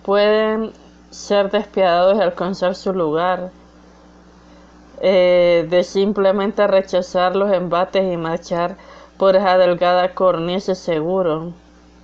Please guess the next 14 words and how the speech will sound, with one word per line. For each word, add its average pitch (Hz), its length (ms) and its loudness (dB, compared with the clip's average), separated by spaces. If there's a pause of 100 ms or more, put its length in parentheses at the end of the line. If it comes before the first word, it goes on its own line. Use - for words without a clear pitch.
(960)
En 196 160 -2
cierta 202 440 0
manera 196 480 0
literal, 190 680 0
se - 500 -10
puede 185 440 2
señalar 180 640 -4
que 185 140 -4
tú 196 420 -4 (480)
deberás 180 540 2
hacer 190 460 0
una 196 440 -4 (120)
encendida 185 920 -2
defensa 190 800 -2